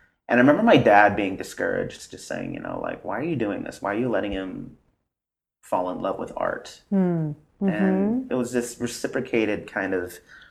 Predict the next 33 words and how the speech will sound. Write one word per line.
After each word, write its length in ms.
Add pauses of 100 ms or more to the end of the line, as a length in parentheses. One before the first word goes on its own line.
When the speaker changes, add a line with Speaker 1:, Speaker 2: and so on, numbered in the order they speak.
(240)
Speaker 1:
<laughs> 360
guilt 360
that 160
we 100
had 400
for 120
each 220
other. 260
Like, 200
my 80
mom 400
would 120
just 180
say, 200
Well, 120
he's 120
home 260
alone. 380
Like, 340 (600)
he 60
should 140
be 80
able 120
to 60
do 160
something 320
that 100
he 60
loves. 560
Just 160
give 120
him 140
that. 400